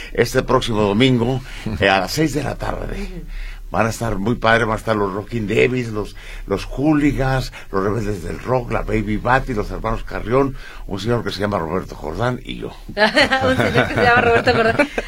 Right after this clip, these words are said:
Speaker 3: Oigan, a ver, ¿qué tiene este show que en Guadalajara ya vinieron una,
Speaker 1: Y
Speaker 3: ya
Speaker 1: otra vez,
Speaker 3: vinieron
Speaker 1: otra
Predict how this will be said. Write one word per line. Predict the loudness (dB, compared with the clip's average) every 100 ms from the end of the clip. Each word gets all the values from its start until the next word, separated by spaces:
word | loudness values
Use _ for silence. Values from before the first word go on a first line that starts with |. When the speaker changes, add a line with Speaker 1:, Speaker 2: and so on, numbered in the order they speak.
| 2
Speaker 3:
Oigan, | 6 6 6 2
a | 2 4
ver, | 6 4 2 -8 -10 -12 -6 6
¿qué | 8 6 6
tiene | 8 8 8 4 4
este | 4 4 2 2
show | 6 6 6 2
que | 0
en | 0 4
Guadalajara | 6 6 4 2 2 4 2 0 -12 -12 -2
ya | 4 4
vinieron | 6 2 2 2 4
una, | 6 6 4 0 -16 -14 -12 -4
Speaker 1:
Y | 6
Speaker 3:
ya | 8
Speaker 1:
otra | 8 8
vez, | 6 6
Speaker 3:
vinieron |
Speaker 1:
otra | 6 8